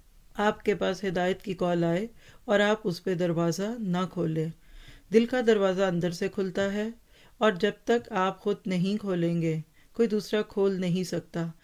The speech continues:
तो ज़िंदगी में जब कभी हक आपके सामने आए, पेश किया जाए, फ़ौरन कीजिए। फिर आप देखिए कि जब आप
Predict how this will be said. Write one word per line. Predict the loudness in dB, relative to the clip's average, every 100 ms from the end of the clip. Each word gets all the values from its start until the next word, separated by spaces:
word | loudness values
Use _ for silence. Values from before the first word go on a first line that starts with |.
| -20 -10
तो | -6
ज़िंदगी | -2 0 0
में | 0 -2 0
जब | 0 0 0
कभी | 0 0
हक | -2 -2 -4 -4
आपके | -4 -4 -6
सामने | -4 -2 -2 -2 -2
आए, | -2 -4 -4
पेश | -4 -4
किया | -4 -2 0
जाए, | 0 -2 -2 -8 -20 _
फ़ौरन | -2 0 0 -2
कीजिए। | -4 -2 -4 -4 -10 _ -20 2
फिर | 4
आप | 4 4
देखिए | 2 2 2 2
कि | 4 6 8 8
जब | 4 2 2
आप | 2 0 -2